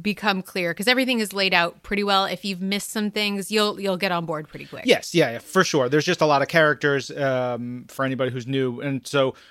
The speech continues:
Speaker 2: remember, it's twenty-two parts, so stick with it, and a lot of it's gonna come together. And plus,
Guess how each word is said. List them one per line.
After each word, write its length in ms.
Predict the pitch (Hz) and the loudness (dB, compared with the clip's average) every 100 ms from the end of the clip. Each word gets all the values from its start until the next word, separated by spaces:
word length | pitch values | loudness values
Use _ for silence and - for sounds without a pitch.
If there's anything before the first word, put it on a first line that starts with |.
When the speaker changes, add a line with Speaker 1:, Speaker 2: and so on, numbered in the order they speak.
| _ | _
Speaker 2:
remember, 320 | 151 180 151 | 0 2 4
it's 180 | 135 - | 2 -2
twenty-two 520 | - - 156 143 151 | -8 -2 0 0 -2
parts, 360 | - 139 127 - | 2 4 4 -2
so 100 | 127 | -8
stick 340 | - - 147 | -4 -2 0
with 220 | 151 131 | 0 0
it, 260 | 139 131 - | -2 -4 -6
and 320 | 131 123 123 | -6 -4 -4
a 60 | 120 | -4
lot 220 | 117 123 | -2 -2
of 80 | 123 | -4
it's 100 | 123 | -6
gonna 140 | 127 | -6
come 160 | 123 127 | -6 -6
together. 280 | 123 127 131 | -4 -2 -2
And 140 | 151 | 0
plus, 220 | - 180 | 2 2